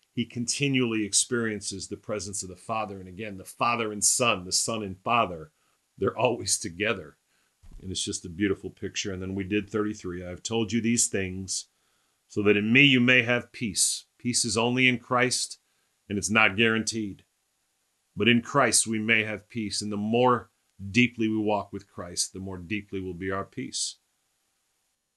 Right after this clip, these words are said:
But it's not guaranteed. "In this world, you will have trouble."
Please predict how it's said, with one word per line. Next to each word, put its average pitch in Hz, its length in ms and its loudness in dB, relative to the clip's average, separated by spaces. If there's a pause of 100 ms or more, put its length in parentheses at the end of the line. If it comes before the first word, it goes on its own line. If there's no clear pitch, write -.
(320)
But 98 100 0
it's - 160 2
not 120 240 4
guaranteed. 87 640 -8 (340)
"In 127 140 6
this 131 180 6
world, 147 300 8
you 135 100 8
will 147 240 8
have 123 220 2
trouble." 95 480 -2